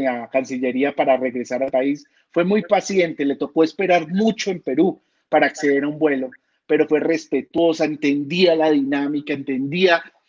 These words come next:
eh, eh, eh, la situación, porque, Eduardo, tú eres congresista como yo,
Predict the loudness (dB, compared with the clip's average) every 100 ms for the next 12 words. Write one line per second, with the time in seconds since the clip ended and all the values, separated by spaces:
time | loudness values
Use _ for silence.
0 | _ _ -16 -4 -4 -2 -4 -2 -2 -2
1 | 2 4 2 2 2 2 2 4 4 2
2 | -4 0 -2 4 4 4 0 _ _ _
3 | -2 0 4 4 4 0 -4 -4 -4 -8
4 | -6 -6 -4 -8 -8 -10 -10 -8 -8